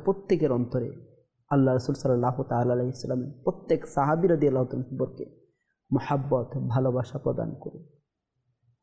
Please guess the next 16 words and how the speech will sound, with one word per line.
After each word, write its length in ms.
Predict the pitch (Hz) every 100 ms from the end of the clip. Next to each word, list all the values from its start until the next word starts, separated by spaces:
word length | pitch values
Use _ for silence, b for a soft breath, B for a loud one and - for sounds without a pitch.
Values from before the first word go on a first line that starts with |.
| _ _ _ _ _ -
মাদানী 240 | 139 139
চ্যানেলের 280 | 135 131 123
দর্শক 320 | 127 - 151
শ্রোতা, 260 | - - 120
দেখতে 300 | 135 143 151
দেখতে 220 | 139 139
আমরা 160 | 127 127
অনুষ্ঠানের 460 | 123 127 131 123 -
শেষ 320 | - 170 165
পর্যায়ে 360 | - 139 131 127
চলে 220 | 127 120
এসেছি। 320 | 123 - - -
আগামী 320 | 139 156 196
পর্বে 320 | 202 147 117 - - _ _ _ _ _
আরও 220 | 135 135
একজন 500 | 143 120 117 131 120